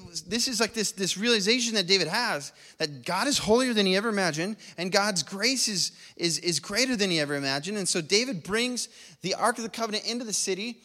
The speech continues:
and it says he dances in the streets, taking his robes off and being crazy and stuff.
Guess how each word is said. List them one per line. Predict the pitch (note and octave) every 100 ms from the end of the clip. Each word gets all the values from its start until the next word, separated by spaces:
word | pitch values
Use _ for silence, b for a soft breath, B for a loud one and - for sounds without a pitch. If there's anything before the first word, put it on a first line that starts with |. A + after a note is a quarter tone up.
| B B -
and | F#3+
it |
says | F3+ C4 A3
he | G#3+
dances | D3 B3+ C4+ D#4 D4+ C#4+
in | C4+
the | A#3
streets, | F#3+ - - D4+ C4 - - - _ _ _ _ _ -
taking | - C4 C4+
his | F#3
robes | F3 A#3+ A#3+ G3
off | D#3+ C#3+ D#3+
and | C#3+
being | A#3
crazy | - - C4+ F#3 D#3
and | C3
stuff. | - A2